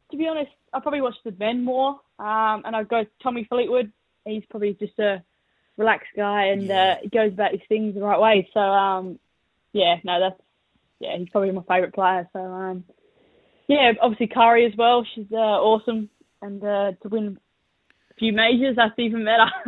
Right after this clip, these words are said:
Speaker 1: <laughs>
Speaker 2: Yeah, nah, that's fantastic. And what about a couple of the West Aussie girls who have done some amazing things? Oh, we've spoken to Hannah Green and Minjee Lee on the show, of course. Um, they've certainly been flying the flag for some time for W A golf, and you're
Speaker 1: Yeah.
Speaker 2: hot on their heels, so, uh, you'd love to, uh,
Speaker 1: Uh-huh.
Speaker 2: emulate some of their achievements.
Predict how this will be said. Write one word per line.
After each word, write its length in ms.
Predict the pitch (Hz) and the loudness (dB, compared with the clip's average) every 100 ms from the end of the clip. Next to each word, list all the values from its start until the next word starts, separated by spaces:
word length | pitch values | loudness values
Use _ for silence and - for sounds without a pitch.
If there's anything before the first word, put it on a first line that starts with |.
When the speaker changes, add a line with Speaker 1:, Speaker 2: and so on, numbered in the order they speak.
| 226 403 | -2 -2
Speaker 1:
<laughs> 20 | - | -2
Speaker 2:
Yeah, 340 | - 240 - | -4 -2 -4
nah, 280 | 277 147 208 | 0 2 2
that's 160 | 214 | 0
fantastic. 460 | - 180 185 208 220 | 0 0 2 0 0
And 100 | 196 - | 0 0
what 120 | 240 | 0
about 140 | 214 | 0
a 40 | 208 | 0
couple 200 | 214 208 | 0 0
of 40 | |
the 60 | 202 | 0
West 160 | 208 208 | 0 0
Aussie 220 | 208 202 | -2 0
girls 200 | 190 185 | 0 0
who 60 | 185 | -2
have 100 | 175 | 0
done 180 | 196 185 | 0 -2
some 180 | - 185 | -2 -2
amazing 480 | 185 196 196 190 | 2 2 0 -4
things? 260 | 165 185 175 | -4 -4 -2
Oh, 60 | 185 | -2
we've 160 | 175 | -4
spoken 300 | 170 196 185 | -2 -2 -2
to 60 | 185 | -2
Hannah 200 | 160 185 | 0 0
Green 220 | 170 185 | 0 0
and 100 | 170 | 0
Minjee 260 | 185 170 170 | -2 -2 0
Lee 240 | 180 185 147 - - - - | 2 0 -4 -18 -20 -20 -2
on 220 | 175 170 | 0 0
the 80 | 160 | -2
show, 340 | - 175 170 | 0 2 2
of 140 | 170 - | 0 -2
course. 340 | 175 180 - | -2 0 0
Um, 480 | 170 165 160 160 160 | 2 4 2 0 -2
they've 280 | 175 170 143 | 0 0 -2
certainly 340 | - 185 160 | -4 -2 -2
been 180 | 151 156 | -2 -4
flying 340 | - 165 160 | -2 -2 0
the 60 | 156 | -4
flag 300 | - 165 165 | -2 -2 -2
for 80 | 156 | -8
some 280 | - 170 | -2 -2
time 240 | 156 170 165 | 0 -4 -4
for 100 | 170 | 0
W 360 | 151 147 147 147 | -2 0 0 2
A 120 | 147 | 0
golf, 340 | 131 156 165 165 | 0 0 0 -2
and 140 | 139 - - - - - | -4 -10 -20 -20 -20 -6
you're 160 | 156 175 | 2 4
Speaker 1:
Yeah. 60 | |
Speaker 2:
hot 100 | 196 | 6
on 140 | 190 190 | 4 4
their 180 | 185 170 | 2 4
heels, 320 | 196 196 143 | 4 4 2
so, 280 | 170 165 170 | 2 2 2
uh, 120 | 165 | 2
you'd 240 | 180 170 175 | 0 -2 0
love 160 | 175 | 0
to, 200 | - 175 | 0 2
uh, 40 | 170 | 2
Speaker 1:
Uh-huh. 100 | 196 | 2
Speaker 2:
emulate 380 | 196 190 180 190 | 2 2 2 0
some 140 | 190 | -2
of 80 | 170 | -2
their 180 | 180 185 | 0 0
achievements. 540 | 175 165 139 127 - | 0 -2 -4 -6 -12